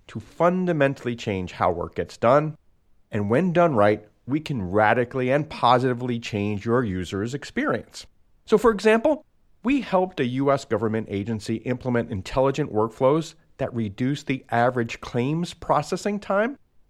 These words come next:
from over fifteen days to fifteen minutes. And that's a big deal. And our guest today is also a big deal, Teresa Hammett. Teresa is an I B M fellow.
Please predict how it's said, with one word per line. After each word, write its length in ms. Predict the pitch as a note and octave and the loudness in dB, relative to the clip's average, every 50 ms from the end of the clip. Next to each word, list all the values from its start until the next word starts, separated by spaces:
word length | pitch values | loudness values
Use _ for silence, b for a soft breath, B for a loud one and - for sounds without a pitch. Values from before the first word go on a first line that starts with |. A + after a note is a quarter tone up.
| _ _ | _ _
from 220 | _ - A#2+ G#2+ A2+ | _ -4 0 2 4
over 300 | B2 B2 A#2 A2+ F#2+ F2 | 2 2 2 2 0 -2
fifteen 760 | - - - D3+ E3 - - - - - G#3+ G#3 G#3 F#3+ | -2 0 0 0 0 -2 -6 -8 -6 -4 -2 -2 -2 0
days 600 | D3+ F#3+ G#3 D#3 G#2 F#2 F2+ F#2 G#2+ C3 - - - _ _ _ _ | 0 0 0 0 -2 -4 -6 -8 -10 -12 -14 -16 -20 _ _ _ _
to 100 | - G2+ | -6 -4
fifteen 580 | - - G#2+ G2+ - - - - G#2 F#2 F2 F2+ | -2 0 0 0 0 -4 -8 -6 -4 -4 -2 -2
minutes. 460 | F2+ E2 C#2+ - - - - - - _ _ _ _ _ _ _ _ _ _ | -4 -4 -4 -8 -14 -16 -18 -18 -20 _ _ _ _ _ _ _ _ _ _
And 100 | - B2+ | -4 -2
that's 200 | E3+ G#3+ A3+ - | 0 0 2 0
a 40 | C3 | 2
big 240 | A2 - C3 G2+ E2+ | 4 2 2 2 0
deal. 300 | G#2 G2 F2+ D2+ C2 - _ _ _ _ _ _ _ _ _ _ _ | -2 -2 -2 -2 -4 -8 _ _ _ _ _ _ _ _ _ _ _
And 380 | - A3+ A3+ G#3+ A3 A3 G3 - _ _ - | 0 2 2 2 0 0 -4 -8 _ _ 4
our 140 | G#3 A#3+ G3+ | 4 4 6
guest 320 | D#3 F3+ G3 F#3 - - | 6 6 6 6 4 2
today 240 | - D#3+ C3+ C3 B2 | 4 6 6 8 8
is 160 | A#2+ A2 - | 6 6 6
also 380 | C3 C3 C3 B2+ - G#2 F#2+ F#2+ | 4 4 4 4 4 4 4 4
a 60 | F2 | 2
big 220 | D2+ F#2+ F#2+ F2 | 2 0 -2 -2
deal, 300 | D#2 G2+ F#2+ E2+ D2+ E2 - _ _ _ _ _ _ _ _ _ _ - | -2 -4 -4 -4 -4 -6 -10 _ _ _ _ _ _ _ _ _ _ -4
Teresa 640 | - - B2 A2+ C3 C3 B2 - D#3 C3+ C3 B2+ - | -2 0 2 2 2 0 2 4 4 4 4 2 0
Hammett. 440 | - B2+ G#2+ F2+ E2 - - - - _ _ _ _ _ _ _ _ _ _ _ | 0 2 2 2 0 -4 -12 -16 -20 _ _ _ _ _ _ _ _ _ _ _
Teresa 520 | - - D3+ F#3+ A#3 A3+ A#3 D4 B3 A3+ - - | -6 -2 0 2 2 2 4 4 4 4 2 0
is 120 | D#3 B2+ | 0 2
an 100 | B2+ G#2+ | 2 2
I 160 | G2+ G2+ A2+ | 4 4 2
B 120 | A#2+ B2 C3 | 2 2 0
M 140 | C#3+ D#3 D#3+ | 0 -2 -2
fellow. 460 | - - F#2+ D2 B1+ C#2 G2 D#3 | -2 -4 -4 -4 -4 -6 -10 -10